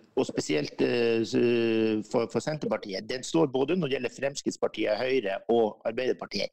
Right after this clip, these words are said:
i distriktene. Og her har Senterpartiet etablert seg formidabelt. Eh, og det er klart at, eh, Fremskrittspartiet har suttet i regjering og vært med på mange av disse reformene som har vært, som folk, eh,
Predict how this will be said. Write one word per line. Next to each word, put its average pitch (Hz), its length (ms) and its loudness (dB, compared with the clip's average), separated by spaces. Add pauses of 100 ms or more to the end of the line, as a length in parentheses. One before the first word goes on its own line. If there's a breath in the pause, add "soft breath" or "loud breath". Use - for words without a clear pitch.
(140)
i 139 280 2 (120)
distriktene. - 720 -2 (840 loud breath)
Og - 80 0
her 165 240 0
har 131 160 2
Senterpartiet 110 800 -2
etablert 104 320 0
seg - 240 -4
formidabelt. 135 1800 -2
Eh, 123 400 2 (560 loud breath)
og 123 100 0
det 131 60 2
er - 80 -2
klart 147 240 0
at, 127 320 2
eh, - 1040 -6
Fremskrittspartiet 156 640 0
har 117 80 -4
suttet 127 320 0
i 117 80 4
regjering 117 400 2
og 104 80 4
vært 110 160 -2
med 131 260 2
på 107 140 2
mange 120 240 4
av 95 100 0
disse 110 380 2 (720 loud breath)
reformene 143 720 0
som - 160 0
har 190 160 4
vært, - 240 -10 (480 loud breath)
som 196 200 2
folk, - 420 0
eh, 139 180 0